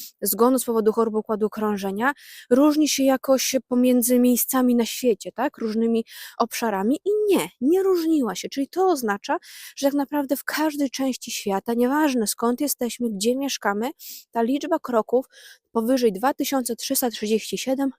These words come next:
już działa dla nas prozdrowotnie. No i teraz obse-, zaobserwowano, że każde plus pięćset kroków od właśnie tego dwa tysiące trzysta trzydzieści siedem, od tego cut-off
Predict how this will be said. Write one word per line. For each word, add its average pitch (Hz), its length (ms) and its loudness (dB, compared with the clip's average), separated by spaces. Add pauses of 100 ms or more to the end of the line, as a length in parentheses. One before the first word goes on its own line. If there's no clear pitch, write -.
(100)
już 226 360 -2 (380)
działa 226 320 2
dla 196 140 -2
nas 196 220 -4 (100)
prozdrowotnie. 175 840 -8 (360)
No 311 80 2
i 440 120 8
teraz 190 380 2 (100)
obse-, 302 380 2
zaobserwowano, 254 880 2
że 220 240 -2
każde 254 420 0 (160)
plus 359 400 2
pięćset 277 520 -4
kroków - 460 -4 (460)
od 269 200 4
właśnie 220 440 -2
tego 190 240 -2
dwa 214 200 2
tysiące 214 440 -6
trzysta 254 340 -4
trzydzieści 190 460 -6
siedem, 208 340 -2
od - 100 -14
tego 175 220 -6
cut-off - 420 -4